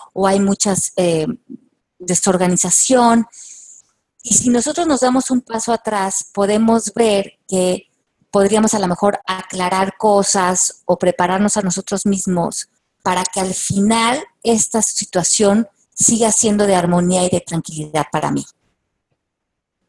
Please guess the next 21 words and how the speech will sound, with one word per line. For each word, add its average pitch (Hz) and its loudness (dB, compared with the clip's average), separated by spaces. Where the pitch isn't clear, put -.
Pero 220 4
si 226 0
ya 311 2
estoy 339 0
viendo, 240 2
por 165 0
ejemplo, 165 -2
que - -2
hay 214 2
una 226 4
compañía 175 0
súper 233 2
conflictiva, 170 -2
que 196 -8
están 254 0
con 240 4
mil 202 0
demandas, 165 0
que 208 -4
la 202 -2
gente 240 0